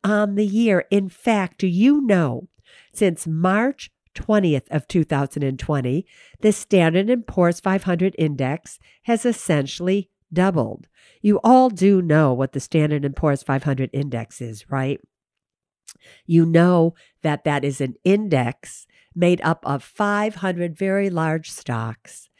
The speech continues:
that most analysts and pundits really follow more than the Dow Jones Industrial Average, which really only covers thirty stocks. So you have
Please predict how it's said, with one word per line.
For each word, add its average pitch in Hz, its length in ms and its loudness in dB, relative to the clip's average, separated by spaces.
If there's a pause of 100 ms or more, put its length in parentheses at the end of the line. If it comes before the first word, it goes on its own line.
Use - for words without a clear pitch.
(320)
that 175 300 0 (160)
most 214 520 2
analysts 160 640 -2
and 165 240 -4
pundits 143 680 -2
really 226 420 2
follow 165 560 -2
more 190 380 0
than 180 180 -4
the 170 80 -4
Dow 160 300 -4
Jones 156 320 -4
Industrial 151 680 -4
Average, 127 720 -4 (640)
which 185 360 0 (300)
really 220 500 2
only 175 300 0
covers 160 560 0
thirty 160 680 0 (100)
stocks. - 640 -8 (300)
So - 140 -4
you 240 140 2
have 220 200 -4